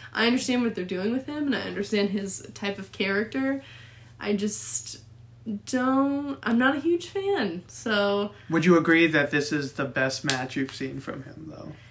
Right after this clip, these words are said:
Speaker 2: G-, that we've covered.
Speaker 1: Okay, it is, but also, there were so many moments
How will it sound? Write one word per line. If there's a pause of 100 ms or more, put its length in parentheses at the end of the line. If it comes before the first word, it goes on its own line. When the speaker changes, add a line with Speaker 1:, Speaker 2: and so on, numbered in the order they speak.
(560)
Speaker 2:
G-,
that
we've
covered.
Speaker 1:
Okay, (120)
it
is,
but
also, (120)
there
were
so
many
moments